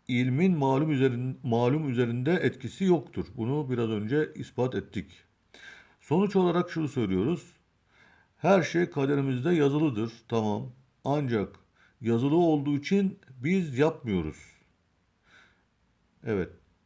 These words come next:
Allah ne yapacağımızı bildiği için yazmıştır. Bu durumda biz kaderin mahkumu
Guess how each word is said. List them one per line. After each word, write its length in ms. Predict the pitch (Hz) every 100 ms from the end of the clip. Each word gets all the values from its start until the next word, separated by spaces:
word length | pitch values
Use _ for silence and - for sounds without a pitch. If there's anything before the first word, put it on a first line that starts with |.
| _ _
Allah 320 | 123 151 165
ne 120 | 147 185
yapacağımızı 720 | 170 143 131 127 123 117 98
bildiği 440 | 131 117 170 180
için 280 | 127 170 180
yazmıştır. 960 | 123 117 117 139 - 127 175 - - _ _ _ _ _ _ _ _ _ _ _ _ _ _ _ _ _ -
Bu 180 | 139 175
durumda 520 | 156 143 160 180 123
biz 320 | 180 - -
kaderin 360 | 131 131 147 151
mahkumu 680 | 135 120 123 131 175 185